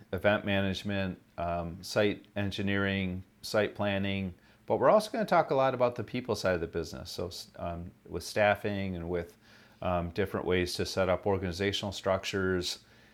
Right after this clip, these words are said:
And, um, and we have lots of time for hot topics and informal conversations over breakfast, over lunch, over dinners. And, you know, everybody's fighting the same battle with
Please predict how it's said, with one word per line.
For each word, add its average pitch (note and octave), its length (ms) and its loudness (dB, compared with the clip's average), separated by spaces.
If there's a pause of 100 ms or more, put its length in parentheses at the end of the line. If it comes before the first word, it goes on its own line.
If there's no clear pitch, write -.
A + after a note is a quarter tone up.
(180)
And, F2 400 -2
um, E2+ 460 -4 (420)
and A#2 100 2
we C#3+ 80 8
have A#2+ 160 10
lots G2 340 8
of G#2 80 2
time F#2 320 -2
for F2 340 0
hot G2 280 4
topics F#2+ 680 2
and F2 260 -6
informal G#2+ 540 0
conversations F2+ 800 -4
over E2+ 480 -2 (340)
breakfast, B2 600 4
over E2 180 -2
lunch, G#2+ 480 -2
over E2 200 -4
dinners. G#2 680 0 (500)
And, F#2+ 420 -2
you B2 80 -4
know, B2 260 4
everybody's C3 480 6
fighting F#2+ 360 4
the E2+ 80 -4
same E2+ 380 -4
battle D#2+ 580 0
with F2 320 -4